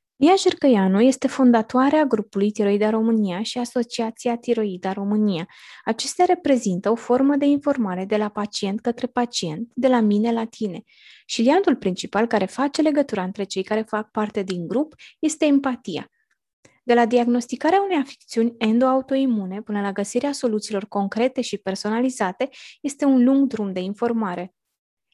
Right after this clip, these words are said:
Lia spune despre ea că este o persoană autodidactă care dorește să găsească soluții. Ea a parcurs numeroase cursuri, cărți de specialitate și a participat la mai multe summituri tematice.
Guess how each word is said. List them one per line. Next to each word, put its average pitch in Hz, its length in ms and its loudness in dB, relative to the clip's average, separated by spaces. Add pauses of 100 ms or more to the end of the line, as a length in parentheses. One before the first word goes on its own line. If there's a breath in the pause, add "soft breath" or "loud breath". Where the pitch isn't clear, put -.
(140)
Lia 269 260 4
spune 247 340 4
despre 247 360 2
ea 180 320 -6
că - 80 -4
este 285 200 0
o - 20 -2
persoană 269 400 -2
autodidactă 214 800 -6
care 285 260 4
dorește 262 460 2
să 311 140 -6
găsească 277 480 -6
soluții. 214 680 0 (300 loud breath)
Ea 285 120 2
a 330 60 2
parcurs 339 520 -2
numeroase 233 500 2
cursuri, 208 600 -4
cărți 240 400 -2
de 269 100 2
specialitate 277 840 -4
și 277 140 -6
a 302 60 -4
participat 262 720 -6
la 285 80 -6
mai 262 140 -2
multe 202 280 -6
summituri 175 500 -10
tematice. 233 640 2